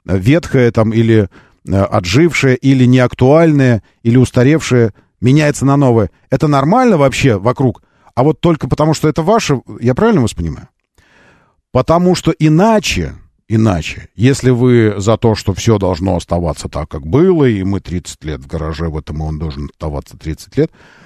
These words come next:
э, тогда, и, ну, если представить такую концепцию развития Москвы,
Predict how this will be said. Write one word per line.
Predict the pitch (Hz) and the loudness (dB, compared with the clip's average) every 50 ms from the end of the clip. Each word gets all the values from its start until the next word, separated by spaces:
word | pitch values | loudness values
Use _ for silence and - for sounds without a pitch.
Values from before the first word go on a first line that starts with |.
| - _ _ _ _ _ _ - | -20 _ _ _ _ _ _ -2
э, | 101 110 113 110 110 110 110 110 107 107 - - _ _ _ | 0 2 2 4 4 4 4 4 4 2 0 -2 _ _ _
тогда, | - 127 120 120 110 104 101 139 151 160 165 160 151 135 | -2 -2 -2 -2 -4 -4 0 2 4 4 4 4 4 2
и, | 143 | 2
ну, | 156 170 170 | 2 2 2
если | 143 - - | 0 0 -2
представить | 107 127 147 - - - 139 127 120 117 - - | -2 -2 -4 -4 -2 0 0 2 2 0 -2 -2
такую | - 123 - - 117 | -4 -4 0 0 -2
концепцию | - - 107 104 - 110 101 - - 101 92 | 0 0 -2 0 0 0 -2 -2 -2 -2 -2
развития | 101 95 90 95 95 - - 90 87 | 0 0 0 -2 -4 -2 -2 -2 -2
Москвы, | 85 90 92 - - 123 143 175 | 0 -2 -2 -2 -2 -2 -2 -2